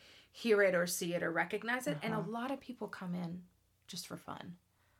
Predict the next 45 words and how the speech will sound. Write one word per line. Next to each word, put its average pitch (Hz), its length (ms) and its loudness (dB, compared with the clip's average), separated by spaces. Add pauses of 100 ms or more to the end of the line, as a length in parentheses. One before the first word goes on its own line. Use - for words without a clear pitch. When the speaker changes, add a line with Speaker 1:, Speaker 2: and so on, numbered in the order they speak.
(160)
Speaker 2:
Yeah, 196 400 8
and 208 100 10
Speaker 1:
You 208 60 10
Speaker 2:
they 226 80 12
don't 220 160 12
Speaker 1:
know? 202 240 12
Speaker 2:
know, - 180 4
they 233 240 12
don't 226 220 12
know 233 440 12
the 196 140 4
severity, 208 640 6
kind 180 340 4
of, 170 300 6
like, 170 220 2
they're 190 120 4
like, 185 160 6
"Okay, 302 380 8
yeah, 247 160 10
da, 247 140 10
da, 247 100 6
da, 233 140 2
da," 214 100 10
and 202 160 6
then 208 140 8
they, 196 160 8
then 202 320 6
they, 208 140 6 (100)
then 226 120 10
they 233 120 10
cry. 196 440 6 (220)
They're 214 80 8
like, 208 240 10
"Oh 214 140 12
my 220 100 12
God, 220 240 12
I 175 60 12
did 185 180 12
not 180 140 12
expect - 400 10
this," - 220 2
<laughs> - 0 -
right? 339 360 10 (220)
Speaker 1:
Yes, 240 600 10
absolutely. 202 960 4